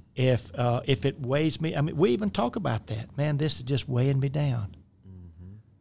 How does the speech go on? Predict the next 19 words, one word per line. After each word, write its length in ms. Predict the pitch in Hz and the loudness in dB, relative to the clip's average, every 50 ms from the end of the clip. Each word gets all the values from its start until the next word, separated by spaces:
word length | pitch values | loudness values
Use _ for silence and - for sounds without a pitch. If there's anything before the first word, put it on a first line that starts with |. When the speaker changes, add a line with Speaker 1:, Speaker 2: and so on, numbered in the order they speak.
| _ _ _ | _ _ _
Speaker 1:
Well, 100 | 131 117 | -2 2
do 120 | 143 143 | 4 4
we 60 | 135 | 6
realize 460 | 127 120 151 165 156 156 156 147 - - | 6 4 4 4 4 4 4 2 2 0
what 140 | - - | 0 2
we're 80 | - - | 2 2
saying? 420 | - - - - 180 185 143 101 - - - - - - | 2 4 4 4 4 2 2 0 -2 -6 -10 -14 -8 -4
<laughs> 100 | - 110 - - - - - - - _ - - - 104 98 | -4 -4 -4 -4 -10 -20 -20 -20 -20 _ -20 -20 -20 -8 0
Yeah, 140 | 113 156 180 | 2 4 4
it's 140 | - - - | 4 2 2
weighing 280 | 139 143 156 156 143 | 4 4 4 6 4
you 60 | 143 139 | 4 4
down. 260 | - 147 175 175 147 | 4 4 4 4 4
It's 140 | 135 135 - | 2 2 2
stopping 440 | - - - 165 175 - - 151 143 | 0 2 2 0 0 0 0 0 2
your 140 | 135 139 139 | 2 2 2
momentum. 600 | 143 147 147 139 139 175 208 208 - - 110 - - - - 98 | 4 4 4 4 4 4 4 2 0 -4 -6 -8 -12 -16 -10 -6
Speaker 2:
Right. 240 | 95 95 92 87 87 - - - _ - _ _ _ _ _ _ _ _ _ _ - - _ _ _ _ _ _ - - | -4 -4 -4 -4 -6 -10 -16 -20 _ -20 _ _ _ _ _ _ _ _ _ _ -20 -20 _ _ _ _ _ _ -6 0
Speaker 1:
And, 540 | - 135 139 139 139 135 135 135 135 - | 2 4 6 6 6 6 6 6 4 2